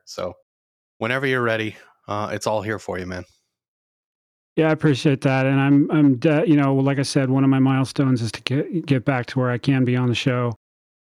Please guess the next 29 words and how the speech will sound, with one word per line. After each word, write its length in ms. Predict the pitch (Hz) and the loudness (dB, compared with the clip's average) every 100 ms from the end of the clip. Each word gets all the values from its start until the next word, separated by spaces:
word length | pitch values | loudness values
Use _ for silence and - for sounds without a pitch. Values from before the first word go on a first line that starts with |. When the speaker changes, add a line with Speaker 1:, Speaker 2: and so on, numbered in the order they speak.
| _ _ _ - | _ _ _ -2
Speaker 2:
and 400 | 139 123 117 110 _ - | 0 2 0 -4 _ -14
still 260 | - 143 123 | -2 0 2
be 80 | |
able 140 | 123 117 | 0 -2
to 80 | 110 | -2
talk 320 | 131 123 127 | -2 -2 -2
about 280 | 123 120 120 | -2 -2 -2
actually, 460 | 120 - 127 110 - 160 | -4 -2 -2 -2 -2 -2
you 100 | 120 | 0
know, 160 | 117 | -2
flying 360 | - 139 120 113 | -2 -2 0 0
helis 380 | 123 120 110 113 | 0 0 -2 -2
and, 300 | 110 107 - 139 | -2 -4 -6 -4
and 340 | 117 110 107 - | -2 -2 -4 -4
working 300 | 160 131 120 | -2 0 0
on 140 | 123 113 | -2 0
helis. 400 | 120 120 110 127 | 0 0 -2 -2
And 240 | 120 117 - _ _ _ - | -2 -2 -6 _ _ _ -4
I'm, 140 | 202 196 | -4 -2
I'm 120 | 302 | 2
doing 300 | 226 240 185 | 4 4 4
it. 220 | 127 135 - _ - | 2 -2 -12 _ 0
I'm 100 | 147 | 2
doing 320 | 156 214 208 | 4 4 4
it. 220 | 139 120 - _ _ _ _ - | 2 -2 -12 _ _ _ _ -2
A 40 | |
little 200 | 151 156 | 0 2
two 200 | 143 175 | 2 2
hundred 420 | 156 165 165 160 | 4 4 4 2